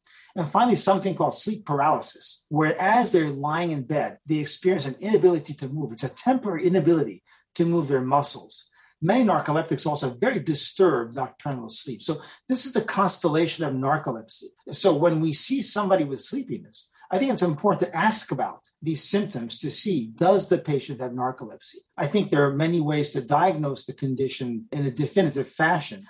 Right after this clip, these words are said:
I'll just mention that there are two general diagnostic nosologies.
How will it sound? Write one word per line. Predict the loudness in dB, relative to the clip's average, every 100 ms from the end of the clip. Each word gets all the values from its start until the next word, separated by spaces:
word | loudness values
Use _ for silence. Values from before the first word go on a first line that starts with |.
| -2
I'll | 2
just | 2 2
mention | 2 0 -2
that | -2 -2
there | -2
are | -2
two | -6 -2 -2 -2
general | 0 0 0 -2
diagnostic | 0 0 0 -2 -2 -2 -6 -6
nosologies. | -8 -4 0 0 -2 -8 -18